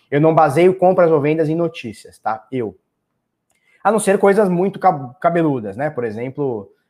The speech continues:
a X R P que foi, eu não tava em trade, não tinha hold de X R P, mas, por exemplo, X R P, vamos supor se eu tivesse. Ah, a sec vai proibir, vai banir, vai... aí, obviamente, é diferente, né? É, mas fora isso, eu me ligo só em trade, tá?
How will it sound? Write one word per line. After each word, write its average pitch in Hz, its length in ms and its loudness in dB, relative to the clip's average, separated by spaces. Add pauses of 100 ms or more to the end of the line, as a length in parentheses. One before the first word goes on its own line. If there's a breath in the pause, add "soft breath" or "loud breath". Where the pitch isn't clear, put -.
(120)
a 107 120 -4
X 120 200 -8
R 143 180 -2
P 131 220 -4
que 135 120 -12
foi, 123 340 0
eu 131 100 -2
não 135 100 -2
tava 123 200 -2
em 139 60 -6
trade, 180 340 2
não 143 160 -2
tinha 123 220 -8
hold 127 260 -4
de 120 100 -14
X - 200 -8
R 165 140 0
P, 240 200 -2 (280 loud breath)
mas, 143 280 2
por 160 140 0
exemplo, 120 300 -2
X - 160 -6
R 170 140 2
P, 135 140 -4
vamos 139 160 -6
supor 175 160 -2
se 175 60 -6
eu 180 60 -4
tivesse. 143 500 -2 (260)
Ah, 139 600 0
a - 40 -6
sec 180 280 -2
vai 190 120 2
proibir, 190 460 0
vai 131 140 -2
banir, 170 400 0
vai... 123 280 -4
aí, 104 280 -8
obviamente, 156 560 0
é 165 40 -2
diferente, 160 540 -6
né? 131 200 -6 (640)
É, 101 480 -8
mas 110 220 -6
fora 123 240 0
isso, 127 280 -4
eu 160 40 0
me 160 80 -2
ligo 147 220 -2
só 147 180 -6
em 170 100 -4
trade, 110 440 -6
tá? 131 280 -8